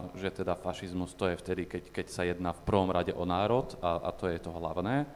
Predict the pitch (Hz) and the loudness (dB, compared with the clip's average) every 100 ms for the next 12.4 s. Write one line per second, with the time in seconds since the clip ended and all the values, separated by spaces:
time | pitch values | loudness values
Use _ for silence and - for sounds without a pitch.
0 | - - - - 85 85 85 85 87 85 | -16 -18 -18 -4 -2 0 0 0 -2 -4
1 | - - 95 90 85 87 - 87 87 82 | -6 -8 -6 -2 0 0 0 2 2 -2
2 | - 87 85 85 85 85 82 - - - | -6 0 2 2 2 0 -4 -10 -16 -6
3 | 92 92 98 92 87 - - - - - | -2 0 0 0 0 -4 -18 -20 -20 -8
4 | 98 92 95 120 139 - - - - - | -2 2 4 2 0 -6 -16 -18 -20 -20
5 | - - 90 92 95 92 92 98 95 101 | -20 -8 -2 0 2 0 0 0 0 0
6 | 95 95 - - - - 95 92 90 90 | 0 0 -2 -12 -8 0 2 2 0 -4
7 | - - - - - - - - - - | -10 -20 -20 -20 -20 -20 -20 -20 -20 -20
8 | - - - - 104 113 123 - 107 98 | -20 -20 -8 2 4 4 0 0 -2 2
9 | 98 92 - - 95 87 87 - - 101 | 2 2 0 -8 -4 -4 -6 -8 2 6
10 | 101 - 98 95 87 90 92 90 95 - | 6 6 4 4 2 0 0 0 -2 -4
11 | 90 92 - 92 - 95 - 85 80 - | -4 -4 -8 -12 -8 -10 -4 -4 -4 -2
12 | 92 90 92 85 | 0 6 6 6